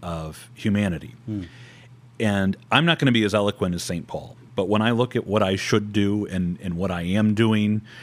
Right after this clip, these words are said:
Speaker 1: there's a real disconnect there sometimes. And as a husband and as a father, and I think back to this past Mother's Day, some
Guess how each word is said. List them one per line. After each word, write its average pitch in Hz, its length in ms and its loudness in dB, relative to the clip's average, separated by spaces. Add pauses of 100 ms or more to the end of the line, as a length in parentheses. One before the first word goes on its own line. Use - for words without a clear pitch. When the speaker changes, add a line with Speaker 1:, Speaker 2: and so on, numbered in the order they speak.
(180)
Speaker 1:
there's 113 220 2
a 117 60 4
real 110 240 4
disconnect 92 600 -2
there 85 220 -4
sometimes. 85 680 -6
And 87 100 -6
as 107 200 0
a 117 100 0
husband 98 640 0
and 87 140 -8
as 101 200 -4
a 92 60 0
father, 98 380 0
and 92 120 -2
I 95 160 -6
think 101 200 -4
back 101 200 -2
to 98 100 -6
this 90 160 -6
past 98 320 -2
Mother's 98 340 0
Day, 80 180 -10
some 87 220 -6